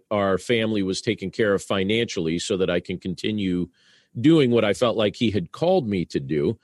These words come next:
And that's really where I got into the process of writing books. I started writing books. It was, you know, it was very soon after that that I, I felt like, uh, that idea was given to me, and, and, uh,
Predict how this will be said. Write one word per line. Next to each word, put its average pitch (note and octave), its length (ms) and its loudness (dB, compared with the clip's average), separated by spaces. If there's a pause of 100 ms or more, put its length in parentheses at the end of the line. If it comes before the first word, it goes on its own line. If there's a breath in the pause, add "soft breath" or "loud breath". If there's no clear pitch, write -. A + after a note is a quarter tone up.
(340 soft breath)
And B2+ 320 2
that's F3 280 0
really D3 520 6
where G#2+ 600 2
I G#2+ 420 2
got A2 240 2
into A#2 220 2
the G2 120 0
process G#2+ 640 0
of F#2 280 -4
writing G#2 480 0
books. E2+ 360 -2
I D2 60 -4
started F2+ 380 -2
writing F#2+ 480 0
books. C3 380 0 (260 soft breath)
It B2 40 2
was, A#2+ 220 2
you D3+ 140 2
know, C3 60 4
it - 20 4
was A2+ 80 2
very F#3+ 280 2
soon D#3+ 220 2
after C3+ 300 0
that A2 220 2
that G#2+ 100 0
I, G#2+ 180 2
I A2 100 2
felt A2+ 300 -2
like, G#2 280 0 (600 soft breath)
uh, G#2+ 360 0
that B2 220 0
idea A#2+ 380 2
was A2 200 0
given B2 320 0
to A2 60 2
me, G#2 300 0
and, F#2 240 -2
and, F#2+ 420 0
uh, F2+ 200 0